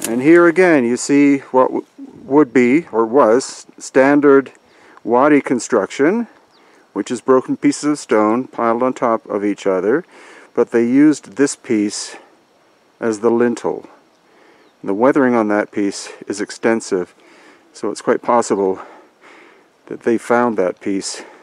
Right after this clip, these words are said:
as a byproduct of the megalithic builders,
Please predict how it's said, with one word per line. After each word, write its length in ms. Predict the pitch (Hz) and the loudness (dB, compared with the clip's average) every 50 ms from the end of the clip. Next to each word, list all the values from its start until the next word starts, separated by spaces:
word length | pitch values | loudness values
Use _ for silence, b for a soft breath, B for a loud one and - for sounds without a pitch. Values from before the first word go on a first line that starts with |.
| B B B B B B B B B B B B B B B B B - - | B B B B B B B B B B B B B B B B B -18 -14
as 240 | 104 101 95 87 107 | -10 -10 -8 -4 -2
a 180 | 98 98 101 | -2 -2 -2
byproduct 680 | - - 107 113 113 - - - 123 110 104 98 - - | -2 0 0 2 2 2 0 0 0 2 2 0 -2 -4
of 100 | 101 90 | -4 -4
the 60 | 110 | -4
megalithic 500 | 104 104 107 95 107 104 92 - 95 82 | -4 -4 -2 -2 -2 -4 -4 -4 -6 -2
builders, 520 | - 156 151 135 120 117 123 120 - - | 0 0 2 2 0 0 -2 -4 -6 -12